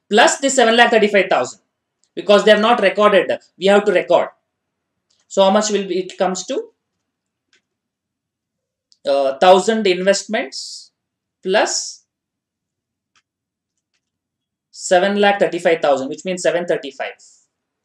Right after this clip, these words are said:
Unrecorded, we have to record now. One seven three five. This will be subtracted in goodwill column. One seven three five will be subtracted in goodwill column. Okay, what else?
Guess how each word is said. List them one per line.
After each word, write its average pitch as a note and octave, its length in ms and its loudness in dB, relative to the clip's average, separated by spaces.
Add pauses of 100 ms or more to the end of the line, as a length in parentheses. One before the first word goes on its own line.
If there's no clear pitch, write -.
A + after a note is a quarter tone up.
(120)
Unrecorded, F3 760 0
we C#3+ 120 -10
have D#3 140 -4
to C#3+ 60 -12
record C#3 400 -2
now. A#2 120 -12 (1400)
One D3+ 240 -4
seven E3 340 -4
three C3+ 260 -10
five. A#2+ 240 -6
This G3+ 140 0
will A3 160 -2
be A3 40 -2
subtracted - 680 -2 (400)
in A#3+ 160 -6
goodwill D3 400 -6
column. G#2 240 -10 (1800)
One C#3 180 -8
seven C#3+ 300 -10
three C3+ 240 -12
five A3+ 160 -6 (600)
will D3 180 -16
be - 40 -8
subtracted D3 680 -6
in A3+ 60 -10
goodwill B2 380 -10
column. - 240 -16 (1300)
Okay, F#3 360 -2
what G#3+ 160 4
else? - 560 -2